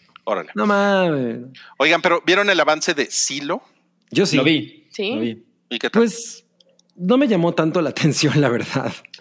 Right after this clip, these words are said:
Speaker 3: Creo que tiene una producción muy cabrona.
Speaker 2: Ujú.
Speaker 3: O sea, creo que ahí se ve, pues, muy interesante, ¿no?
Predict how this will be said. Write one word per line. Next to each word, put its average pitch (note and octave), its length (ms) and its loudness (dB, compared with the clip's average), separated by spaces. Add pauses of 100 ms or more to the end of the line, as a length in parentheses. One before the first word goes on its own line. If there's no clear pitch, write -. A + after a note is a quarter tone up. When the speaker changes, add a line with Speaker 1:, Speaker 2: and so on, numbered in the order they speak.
(360)
Speaker 3:
Creo A#3 200 2
que D4 120 -2
tiene B3 200 -2
una A#3 140 0
producción F3 680 -2
muy E3+ 300 2
cabrona. B2 680 -2
Speaker 2:
Ujú. D#3 560 -2
Speaker 3:
O B2 60 -14
sea, B2 160 -6
creo C#3+ 160 -8
que E3+ 80 -2
ahí C#3+ 100 0
se C#3+ 140 -4
ve, C3+ 520 -4 (260)
pues, - 320 -12 (320)
muy C#3+ 240 -2
interesante, G#2+ 680 -6 (100)
¿no? D3+ 160 -12